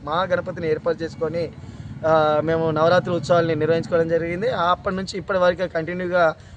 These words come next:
ఒక్కొక్క సంవత్సరం ఒక్కొక్క విధంగా ఏర్పాటు చేస్తూ ఇది మాది ఎకో ఫ్రెండ్లీ వినాయకుని పెట్టడం ఏడవ సంవత్సరము. ఈ ఏడవ సంవత్సరంలో ఏడుకొండలవాడు ఉండాలని చెప్పి, అలాగే,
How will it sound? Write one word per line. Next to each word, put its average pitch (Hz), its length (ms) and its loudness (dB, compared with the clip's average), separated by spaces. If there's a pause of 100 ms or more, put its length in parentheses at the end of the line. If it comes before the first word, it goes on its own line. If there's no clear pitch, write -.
(120)
ఒక్కొక్క 196 280 0
సంవత్సరం 185 460 -2
ఒక్కొక్క 165 260 -4
విధంగా 170 640 2 (300)
ఏర్పాటు 170 300 4
చేస్తూ - 360 2
ఇది 180 300 -2
మాది 170 540 0 (200)
ఎకో 165 200 0
ఫ్రెండ్లీ 185 260 -4
వినాయకుని 175 360 -2
పెట్టడం 170 360 2
ఏడవ 156 180 2
సంవత్సరము. 165 500 -6 (460)
ఈ 196 60 6
ఏడవ 214 320 6
సంవత్సరంలో 202 760 2 (600)
ఏడుకొండలవాడు 190 640 4
ఉండాలని 175 400 2
చెప్పి, 190 320 0 (100)
అలాగే, 185 480 4